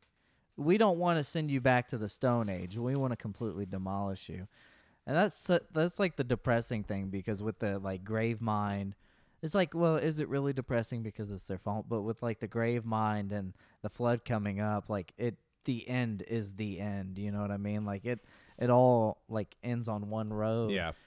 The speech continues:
Speaker 1: And that involves Halo. And it's just <laughs> like, you know, they kinda, they kinda book, uh, cliff noted their own end there. And
Speaker 2: Yeah.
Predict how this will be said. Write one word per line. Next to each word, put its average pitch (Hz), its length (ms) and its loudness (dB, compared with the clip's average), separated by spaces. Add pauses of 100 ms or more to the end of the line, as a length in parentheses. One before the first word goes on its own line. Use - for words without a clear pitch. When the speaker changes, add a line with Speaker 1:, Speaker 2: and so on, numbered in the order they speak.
(140)
Speaker 1:
And 104 180 -6
that 107 160 -2
involves 110 380 -2
Halo. 104 600 -4 (120)
And 117 180 -6
it's 113 180 -6
just 143 280 -2
<laughs> 160 120 4
like, 139 220 -4 (580)
you 131 120 0
know, 120 160 4
they 117 100 0
kinda, 131 400 2
they 117 140 -2
kinda 117 460 0 (760)
book, 131 420 0 (220)
uh, 104 300 0
cliff - 280 -2
noted 107 320 -2
their 107 180 0
own 107 200 -2
end 107 320 -4
there. 87 280 -10
And 92 60 -8
Speaker 2:
Yeah. 80 200 -4